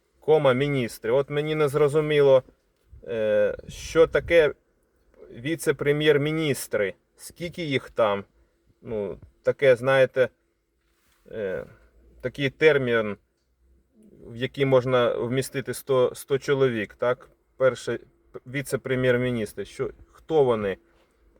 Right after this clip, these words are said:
Щось я такого ніколи не чув. Я знаю, що є перший віце-прем'єр, а що їх там багато,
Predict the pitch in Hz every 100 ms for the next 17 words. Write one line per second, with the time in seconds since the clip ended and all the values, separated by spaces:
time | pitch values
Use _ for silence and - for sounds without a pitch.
0 | _ _ _ _ _ - 120 120 - 120
1 | 120 117 120 120 127 117 117 120 - 107
2 | 113 147 185 151 - 123 120 127 - 127
3 | 120 175 131 - 113 107 104 101 - 107
4 | - 113 117 113 117 110 110 110 147 147
5 | 110